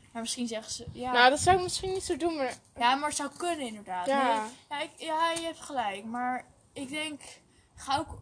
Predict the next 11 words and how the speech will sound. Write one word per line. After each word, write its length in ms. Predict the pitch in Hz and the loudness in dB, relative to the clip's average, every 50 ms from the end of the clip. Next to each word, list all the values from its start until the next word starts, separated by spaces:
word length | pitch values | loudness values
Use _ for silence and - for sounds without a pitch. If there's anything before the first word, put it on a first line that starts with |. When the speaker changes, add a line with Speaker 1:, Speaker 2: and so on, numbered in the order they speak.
| - | -10
Speaker 1:
eerlijk 440 | - 294 302 302 285 254 220 - - | -6 -4 -4 -4 -4 -6 -8 -10 -14
voor 200 | - - 202 190 | -16 -16 -14 -14
jezelf 400 | 185 185 - 190 175 170 180 185 | -12 -12 -12 -12 -12 -12 -12 -14
zijn. 280 | - 208 196 196 202 - - | -14 -14 -14 -14 -16 -14 -8
Ik, 180 | - 269 277 277 | -8 -6 -6 -6
misschien 280 | 285 - - 320 277 | -6 -6 -6 -6 -4
doe 160 | 285 330 370 359 | -4 -4 -4 -4
ik 60 | - | -8
het 140 | 269 - - | -12 -12 -10
wel, 180 | 196 180 170 | -8 -8 -6
want 200 | 175 190 - - | -6 -8 -8 -4